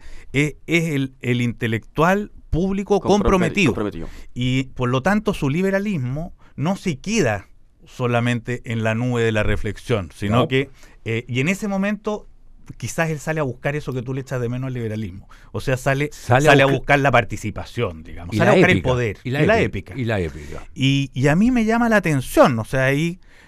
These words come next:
Speaker 1: eh, mm, me llama la atención, no sabría decir en realidad ya a esta altura si para bien o para mal, da lo mismo en realidad, eh, cómo él se milita,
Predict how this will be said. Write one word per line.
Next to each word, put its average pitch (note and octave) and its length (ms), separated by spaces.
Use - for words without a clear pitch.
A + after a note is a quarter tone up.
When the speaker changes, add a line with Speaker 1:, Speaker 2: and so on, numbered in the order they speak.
Speaker 1:
eh, C3 360
mm, A#2+ 320
me B2 360
llama E3+ 200
la E3 40
atención, D3 360
no D#3+ 100
sabría E3 400
decir F3 180
en F3+ 100
realidad D#3 320
ya D#3+ 80
a D#3+ 40
esta D3+ 180
altura D3+ 280
si C3+ 120
para A2+ 220
bien C#3+ 200
o D3 60
para G#2 260
mal, A#2+ 260
da A2+ 120
lo A2 100
mismo G2+ 300
en F2+ 80
realidad, F#2+ 320
eh, A#2 340
cómo G3 380
él G#3 140
se G3 280
milita, C3+ 580